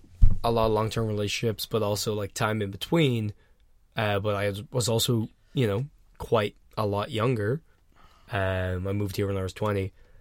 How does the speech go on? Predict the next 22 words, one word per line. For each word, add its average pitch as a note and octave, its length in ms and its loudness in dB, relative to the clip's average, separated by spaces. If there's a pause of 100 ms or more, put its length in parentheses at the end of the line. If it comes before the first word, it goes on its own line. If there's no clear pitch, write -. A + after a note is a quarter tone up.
(440)
And, F#2+ 760 -2
uh, F#2 600 -4 (1160)
like, B2 220 -4
part A#2 440 0
of G2 760 -2 (380)
the A#2+ 140 -2
reason A#2 300 0
why G2 120 -2
Ireland F#2 220 -6
is F#2 80 -6
so G2 140 -4
different A#2+ 340 0
is, G2+ 160 -8
like, G#2 120 -8
there G#2+ 120 -6
isn't A2 180 -6
really, G#2+ 260 -4
like, G2 180 -8
that F#2+ 180 -10
condo G2+ 480 -4
kinda, G2+ 180 -10
like, F#2+ 120 -12